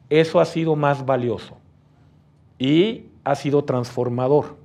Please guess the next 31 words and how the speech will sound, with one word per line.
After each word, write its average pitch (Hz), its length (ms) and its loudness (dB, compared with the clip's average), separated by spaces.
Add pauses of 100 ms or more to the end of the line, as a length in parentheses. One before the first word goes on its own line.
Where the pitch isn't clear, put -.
(960)
Y, 156 280 -4
y 147 60 -6
justamente 247 760 0
ha - 160 6
habido 214 340 4
momentos 196 840 4
en 143 120 -2
mi 147 100 -2
trayectoria 143 760 2
y 127 80 -2
en 123 80 -2
el 123 160 -4
camino 139 640 -2 (440)
para 135 200 6
llegar 143 400 6
al 214 160 6
día 170 220 6
de 156 60 6
hoy 143 440 6 (180)
a 120 120 2
donde 117 300 2
me 117 120 2
encuentro, 143 640 2 (800)
que 139 100 2
ha 165 80 6
sido 185 300 2
a 190 120 4
partir 208 560 2
de 185 100 6
esa 180 180 -2
confrontación 147 1080 -2